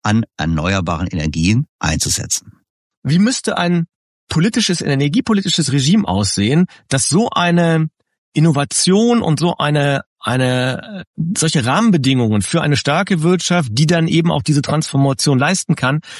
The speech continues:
Speaker 2: die eben sicherstellt? Da haben wir ein Modell skizziert, was vor allen Dingen sehr simpel sein soll. Unser Vorschlag ist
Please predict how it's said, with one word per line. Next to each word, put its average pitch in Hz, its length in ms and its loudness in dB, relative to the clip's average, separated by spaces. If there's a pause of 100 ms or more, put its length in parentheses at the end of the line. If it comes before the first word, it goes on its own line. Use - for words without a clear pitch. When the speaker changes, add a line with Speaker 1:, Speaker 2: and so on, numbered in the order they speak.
(300)
Speaker 2:
die 151 240 2
eben 151 200 4
sicherstellt? 90 760 -2 (480)
Da 113 200 -2
haben 170 160 4
wir 160 160 0
ein 135 320 0 (420)
Modell 135 400 0
skizziert, 214 640 -2 (440)
was 147 460 -4
vor - 340 -6
allen 208 320 0
Dingen 190 460 2 (180)
sehr 135 340 0
simpel 107 500 0
sein 69 300 -8
soll. - 280 -10 (160)
Unser 208 300 4
Vorschlag 170 640 0
ist - 340 -2